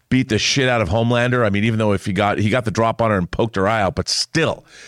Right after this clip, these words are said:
she got in some great licks, and I really enjoyed her giving him hell. It was great.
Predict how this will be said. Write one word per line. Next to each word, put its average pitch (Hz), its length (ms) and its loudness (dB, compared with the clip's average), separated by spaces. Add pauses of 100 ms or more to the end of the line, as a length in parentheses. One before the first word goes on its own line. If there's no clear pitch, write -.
(180)
she - 160 0
got 127 160 2
in 117 100 0
some 92 220 -2
great 110 260 0
licks, 101 460 0
and - 160 -2
I 101 140 0
really 90 600 0
enjoyed 85 560 -2
her 78 240 -4
giving 82 360 -4
him 78 120 -4
hell. 65 420 -4 (380)
It - 160 -4
was 80 100 -6
great. 80 540 -8